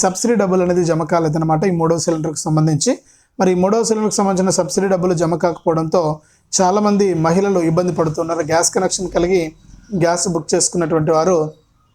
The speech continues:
ఇబ్బంది పడుతూ ఉన్నారు. మరి రాష్ట్ర వ్యాప్తంగా మనకు ఈ మూడో సిలిండర్ను బుక్ చేసుకోవడానికి ఎదురు చూస్తున్నటువంటి, బుక్ చేసుకున్నటువంటి వారందరికీ కూడా సబ్సిడీ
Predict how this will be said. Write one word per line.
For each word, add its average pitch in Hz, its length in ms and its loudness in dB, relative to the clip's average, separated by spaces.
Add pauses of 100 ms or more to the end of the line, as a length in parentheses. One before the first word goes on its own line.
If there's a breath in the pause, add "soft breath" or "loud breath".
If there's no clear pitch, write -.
(380)
ఇబ్బంది 175 280 0
పడుతూ 160 300 0
ఉన్నారు. 156 220 2 (460 loud breath)
మరి 190 160 2
రాష్ట్ర 185 260 -2
వ్యాప్తంగా 226 440 -2
మనకు 196 240 0 (560 loud breath)
ఈ - 20 2 (160)
మూడో 196 160 2 (100)
సిలిండర్ను 202 420 -2
బుక్ 156 180 -4
చేసుకోవడానికి 180 560 0
ఎదురు 175 220 0
చూస్తున్నటువంటి, 170 640 -2 (140)
బుక్ 156 200 -8
చేసుకున్నటువంటి 180 640 -2
వారందరికీ 160 520 0
కూడా 175 180 0 (580 loud breath)
సబ్సిడీ 202 300 0